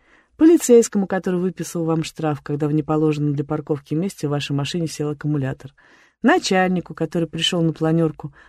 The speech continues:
после того, как в неположенном месте у него сел аккумулятор, и его оштрафовали. Э, не знаем, как вам, а нам обычно эта простая техника помогает избегать проблем, сохранять душевное спокойствие и узнавать еще больше интересных историй.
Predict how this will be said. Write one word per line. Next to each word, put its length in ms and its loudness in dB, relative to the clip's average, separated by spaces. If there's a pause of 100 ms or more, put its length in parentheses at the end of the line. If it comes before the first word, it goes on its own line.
после 380 6
того, 260 -4
как 180 -8
в 40 -2
неположенном 540 2
месте 300 -4
у 60 2
него 240 0
сел 180 0
аккумулятор, 540 0
и 40 2
его 140 0
оштрафовали. 680 -4 (320)
Э, 360 -8
не 120 -4
знаем, 380 -2
как 260 -10
вам, 300 -2 (160)
а 120 -4
нам 200 2
обычно 360 -4
эта 160 -8
простая 420 -4
техника 420 -6
помогает 560 -4
избегать 420 -4
проблем, 460 -4 (320)
сохранять 560 -2
душевное 460 -2
спокойствие 680 -4
и 40 0
узнавать 500 -2 (120)
еще 300 -2
больше 400 -4 (260)
интересных 600 -6
историй. 440 -12